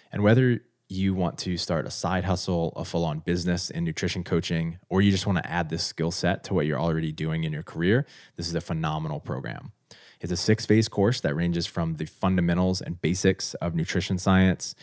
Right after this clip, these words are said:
We go into teaching you about setting and changing macronutrient profiles, creating custom nutrition plans for people.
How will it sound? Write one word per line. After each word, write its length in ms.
We 80
go 160
into 220
teaching 340
you 120
about 540
setting 480
and 120
changing 340
macronutrient 640
profiles, 720
creating 380
custom 400
nutrition 400
plans 280
for 140
people. 480